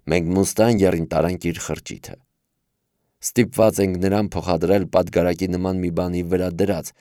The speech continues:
որովհետև ինքը ոչ մի քայլ անել չէր կարող։ Ասենք խելքն էլ տեղը չէր։ Տղան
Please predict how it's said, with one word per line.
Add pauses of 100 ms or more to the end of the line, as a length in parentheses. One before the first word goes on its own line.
(280)
որովհետև
ինքը
ոչ
մի
քայլ
անել
չէր
կարող։ (1160)
Ասենք
խելքն
էլ
տեղը
չէր։ (520)
Տղան